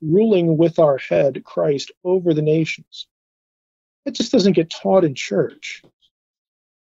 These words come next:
You know, and, and it, it, it's a shame because the, the way we, we think about angelology is, is very diluted. It, again, it's filtered through church tradition, but there are a lot of really interesting and, and honestly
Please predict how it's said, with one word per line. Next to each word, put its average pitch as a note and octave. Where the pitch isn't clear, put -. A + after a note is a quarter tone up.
You F#3
know, F3+
and, F3+
and F#3
it, F#3+
it, G3
it's E3+
a D#3
shame E3+
because E3+
the, F3
the F3
way G#3
we, F3+
we E3+
think G3
about D#3
angelology D#3
is, C3
is C#3+
very E3
diluted. E3
It, D#3
again, D#3
it's C3+
filtered E3+
through D#3
church D#3+
tradition, D#3+
but E3
there B3
are D#4
a A#3
lot F#3+
of C#3
really F3
interesting G3
and, C#3
and D3+
honestly D3